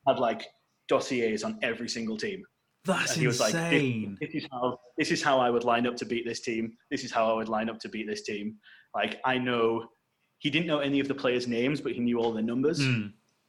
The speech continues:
Speaker 1: So he was like, um, "I, I guarantee you that I can make Calvin Phillips, Stuart Dallas, and Liam Cooper into the best players in the championship." And, like,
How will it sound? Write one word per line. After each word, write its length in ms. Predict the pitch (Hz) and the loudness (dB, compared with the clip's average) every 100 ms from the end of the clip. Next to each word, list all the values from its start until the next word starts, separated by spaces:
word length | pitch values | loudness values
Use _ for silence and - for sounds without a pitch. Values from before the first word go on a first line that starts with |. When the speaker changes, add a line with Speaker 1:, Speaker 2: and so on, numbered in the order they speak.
| _ - _ - | _ -16 _ 2
Speaker 1:
So 80 | |
he 120 | 120 131 | 4 2
was 160 | 123 | 2
like, 380 | 127 110 110 - _ _ _ - | 0 0 -4 -14 _ _ _ -4
um, 640 | 117 113 113 110 110 110 - - | 0 2 0 0 -2 -4 -10 0
"I, 360 | 127 123 120 - 120 | 2 2 0 -6 -4
I 100 | 120 | 0
guarantee 480 | 139 131 120 - | 4 4 2 0
you 200 | 120 117 | -2 -2
that 120 | 110 110 | -2 -2
I 100 | 117 | -2
can 200 | 123 113 | -2 -2
make 180 | 110 | -2
Calvin 340 | - 123 120 110 | 0 0 0 -4
Phillips, 640 | 117 107 107 - - - _ _ _ | -4 -4 -6 -8 -10 -16 _ _ _
Stuart 420 | - - 127 120 | -8 0 0 2
Dallas, 540 | 113 107 107 107 - - 131 | 0 0 -2 -4 -8 -8 -6
and 400 | 117 110 113 117 123 | -4 -2 -4 -4 -4
Liam 240 | 117 107 | -4 0
Cooper 240 | 123 120 113 | 0 0 0
into 200 | 113 110 | -4 -6
the 120 | 98 - | -4 -2
best 240 | 107 - | -2 -2
players 480 | 113 101 95 - - _ - | -4 -4 -6 -10 -14 _ -10
in 100 | 113 | -6
the 80 | 107 | -2
championship." 640 | 123 110 110 104 101 - _ _ _ _ _ | -2 0 -4 -4 -6 -8 _ _ _ _ _
And, 140 | 117 117 | -6 -2
like, 240 | 107 | -2